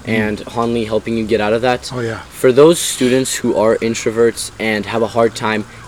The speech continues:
Speaker 1: getting out of their shell, opening up to different things in life, what advice would you give to them?
Speaker 2: Well,
Speaker 1: Get
Speaker 2: they're
Speaker 1: more out
Speaker 2: already
Speaker 1: there.
Speaker 2: taking the first step. Getting into, like, going into a martial arts club, it's very unnerving. It doesn't matter who you are. Like, I get,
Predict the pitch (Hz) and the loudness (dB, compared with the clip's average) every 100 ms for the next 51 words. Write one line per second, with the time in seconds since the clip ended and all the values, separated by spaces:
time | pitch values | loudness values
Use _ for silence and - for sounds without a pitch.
0 | - 131 123 120 117 117 - 110 104 101 | 2 4 4 4 2 2 0 0 0 0
1 | - - - 113 120 117 110 - 113 110 | -4 -2 2 4 4 0 -2 -2 -2 -2
2 | 110 - 104 104 - 104 107 95 95 - | -2 -2 -2 -4 -4 -2 -2 -2 -6 -10
3 | - - - - - 101 127 151 139 110 | -20 -20 -20 -20 -12 4 6 6 6 4
4 | 117 - 104 98 113 - 101 98 98 190 | 2 0 -6 -2 -2 0 -4 -4 0 4
5 | 202 214 247 226 214 - 202 190 - 180 | 6 6 4 4 2 2 0 0 -2 -2
6 | - 175 135 147 180 185 160 170 160 151 | -2 -4 -2 0 2 2 0 -2 0 0
7 | 143 135 131 156 190 170 156 135 139 - | -2 -2 -4 -2 0 0 0 0 -2 -4
8 | 127 139 - - 131 123 117 - - - | -6 -6 -8 -10 -10 -10 -12 -18 -20 -20
9 | - - 135 - 151 180 139 131 147 135 | -20 -16 -10 -2 2 2 2 2 0 0
10 | 113 117 147 160 139 110 147 127 123 113 | -4 -4 -2 0 -2 -2 -2 -2 -4 -6
11 | 113 131 123 127 | -8 -6 -4 -6